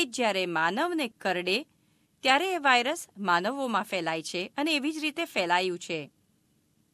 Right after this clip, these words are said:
નવજાત બાળકનો કિસ્સો હવાઈમાં નોંધાયો ને અમેરિકા સાબદું થઈ ગયું, કારણ કે ઝિકા વાયરસ બ્રાઝિલમાં પણ મોટા પાયે જોવા મળે છે,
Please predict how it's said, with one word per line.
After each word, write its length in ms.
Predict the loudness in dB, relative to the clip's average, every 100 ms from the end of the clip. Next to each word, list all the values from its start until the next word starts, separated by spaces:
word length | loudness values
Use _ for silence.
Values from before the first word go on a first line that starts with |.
| _ _ _ -4
નવજાત 520 | 0 0 2 0 0
બાળકનો 540 | 2 6 6 2 -2 -4
કિસ્સો 400 | -4 -6 -2 -2 -4 _ -2
હવાઈમાં 580 | 2 4 2 2 0
નોંધાયો 680 | 0 -4 -4 -2 0 0 -6 _ _ _ _
ને 140 | 0 0
અમેરિકા 500 | 0 -2 -2 -2 -2
સાબદું 500 | -2 2 2 2 -4
થઈ 220 | -4 -2 -2
ગયું, 340 | -2 -2 -6 -14 _ _ _ _ _ _
કારણ 280 | 6 6 4
કે 160 | -2 -4
ઝિકા 440 | -2 -6 0 2
વાયરસ 400 | 4 2 2 -4 -8 _
બ્રાઝિલમાં 800 | -20 -8 0 0 0 -2 2 0
પણ 320 | 2 -2 -2 -8
મોટા 380 | -8 -8 0 0
પાયે 340 | 2 2 2
જોવા 300 | -2 0 2
મળે 280 | 2 -2 -4
છે, 220 | -4 -4